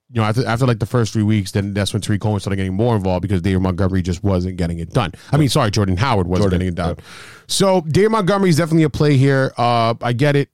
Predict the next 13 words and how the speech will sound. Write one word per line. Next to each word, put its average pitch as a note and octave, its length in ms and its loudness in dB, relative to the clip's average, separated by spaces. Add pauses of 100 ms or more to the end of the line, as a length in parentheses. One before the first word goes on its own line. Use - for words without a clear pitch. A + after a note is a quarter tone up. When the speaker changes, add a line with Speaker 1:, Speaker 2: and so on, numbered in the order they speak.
Speaker 1:
and, A#2+ 180 0
um, G#2+ 280 2
you A#2+ 80 2
know, A2 60 2
you G#2+ 120 2
definitely, B2+ 540 0
um, A2 260 0
play A#2 540 0 (520)
your B2+ 160 -2
other D3 120 0
starters, C3+ 400 2
Davante G#2+ 380 0
Adams, C3+ 580 0